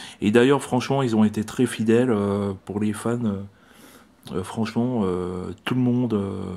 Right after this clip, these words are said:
je veux dire, tout le monde d'Oblivion, euh, par exemple, euh, je cite qu'Oblivion, hein, mais est vraiment, euh, bien retranscrit, euh, euh, toutes ces maisons, comme elles étaient placées, et cetera. Les, voilà, c'est exactement les mêmes cartes. Il y a,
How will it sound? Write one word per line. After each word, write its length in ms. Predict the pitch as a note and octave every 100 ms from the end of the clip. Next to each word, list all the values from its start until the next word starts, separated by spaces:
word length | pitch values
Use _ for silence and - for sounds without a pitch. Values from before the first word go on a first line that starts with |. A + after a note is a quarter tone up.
| F#2+ - - _
je 100 | -
veux 60 | G#2
dire, 80 | G#2+
tout 100 | A#2
le 60 |
monde 160 | A#2 A#2
d'Oblivion, 580 | A2 A2 G#2+ G#2+ A2+ A2+
euh, 120 | G2
par 260 | - F#2
exemple, 480 | G2 A2 A2+ A2 -
euh, 420 | F#2 F#2 F#2 F#2 F2+ F#2 _ _ _ _ _ _ _ -
je 120 | G2+
cite 240 | - A2
qu'Oblivion, 600 | - G2+ A#2 B2+ C3 A2
hein, 160 | G#2 G#2+
mais 120 | F#2 F2+ E2+ - _ _ _ _ _ _ _ - -
est 160 | A2 G2+
vraiment, 580 | - A#2 B2+ B2+ G2+
euh, 40 | F2+
bien 200 | F#2+ A#2
retranscrit, 760 | G#2+ G#2 - G#2 - A2 A#2 A2+
euh, 180 | F2 D#2+ - - - - - _ -
euh, 100 | E2+ -
toutes 140 | G#2+
ces 140 | - G#2+
maisons, 300 | G#2 A2+ A2
comme 180 | G#2
elles 160 | G2+ G2+
étaient 180 | G2+ G2+
placées, 460 | G2+ F#2+ - G2+ G2+
et 20 |
cetera. 800 | F2+ E2+ F#2 F2 F2+ F2+ F#2 F#2
Les, 200 | F2 E2+ - - - - - -
voilà, 260 | F2+ F2+ F#2
c'est 140 | -
exactement 480 | D#2+ E2+ - F2+ F2
les 120 | F2
mêmes 240 | F2+ F2 E2+
cartes. 360 | F2+ F2+ -
Il 80 | D#2
y 60 | D2
a, 500 | B1+ B1+ B1 A#1+